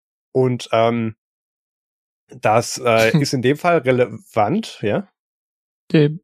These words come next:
Speaker 2: erzähl.
Speaker 1: Ach so. Das ist in dem Fall relevant, weil du mit diesen Xbox, äh, Gutscheinen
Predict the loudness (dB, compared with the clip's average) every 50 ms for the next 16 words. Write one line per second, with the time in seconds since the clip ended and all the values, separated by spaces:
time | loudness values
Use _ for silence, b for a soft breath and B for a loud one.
0 | _ -4 -4 -2 0 0 2 2 2 2 0 -4 -8 -10 -12 -14 _ B B B
1 | B B B -2 -2 -2 -2 -2 -2 0 2 0 0 0 -2 -2 0 0 0 0
2 | 2 2 2 2 2 0 0 0 -2 -4 -2 0 2 2 2 0 -2 -2 -2 -2
3 | -2 -4 -4 -4 -4 -4 -4 -6 -6 -6 -2 0 0 0 -2 -4 -10 -4 -2 0
4 | 2 2 2 0 -2 -2 -6 -8 -8 -6 -4 -2 0 2 2 2 0 0 -2 -4
5 | -4